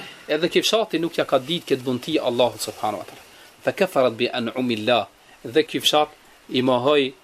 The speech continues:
bani kufër në dhuntitë e Allahut subhanahu wa taala. Mendonin se këto dhunti të cilat po i fitojnë janë vetë çka po i bojnë. Sikur sot, i nëse i thuhet dikujt çka ka fitu pasuri, ke frikë Allahun subhanahu wa taala, mos i bë haramat,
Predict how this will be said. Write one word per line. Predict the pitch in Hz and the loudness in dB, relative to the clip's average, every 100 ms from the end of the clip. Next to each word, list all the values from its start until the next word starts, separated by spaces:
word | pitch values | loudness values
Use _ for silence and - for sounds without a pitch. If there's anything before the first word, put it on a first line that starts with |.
| - _ - | -20 _ -6
bani | 127 147 135 | 2 2 2
kufër | - 147 127 131 120 - - - | 0 -2 0 -2 -2 -8 -20 -10
në | 123 117 117 | -6 -4 0
dhuntitë | 135 120 156 131 | 0 0 -6 2
e | |
Allahut | 107 107 107 - | 2 4 2 -2
subhanahu | - 107 101 | -8 -6 -6
wa | - | -8
taala. | - - | -14 -2
Mendonin | 190 226 262 208 | 2 4 6 4
se | - 160 - - - _ - | 4 2 0 -20 -20 _ -2
këto | 196 | 2
dhunti | 262 262 269 | 4 4 4
të | 240 214 | 4 4
cilat | 202 196 | 4 4
po | - | 4
i | 175 | 4
fitojnë | 175 156 202 262 - - _ - | 4 4 4 4 -2 -20 _ 0
janë | 156 151 | 0 2
vetë | 156 185 - | 2 2 2
çka | 147 | 0
po | 135 | 0
i | 120 | 2
bojnë. | 127 110 92 - - - - - | 2 2 -4 -20 -20 -20 -20 -10
Sikur | - 330 392 | 2 4 6
sot, | 208 170 - - - - | 4 0 -2 -20 -18 -2
i | 170 | 0
nëse | 185 240 | 2 2
i | 220 | 6
thuhet | 294 285 | 6 6
dikujt | 226 254 269 - | 4 4 2 4
çka | 220 | 0
ka | 226 208 | 2 0
fitu | 208 233 | 0 0
pasuri, | 226 220 220 - | 0 2 0 4
ke | 294 | 4
frikë | 262 233 196 | 4 4 4
Allahun | 196 226 208 | 4 4 4
subhanahu | 190 165 196 185 | 2 2 2 4
wa | |
taala, | 180 175 | 2 0
mos | 180 | 0
i | |
bë | 190 247 | 4 6
haramat, | 196 214 185 143 | 6 6 4 2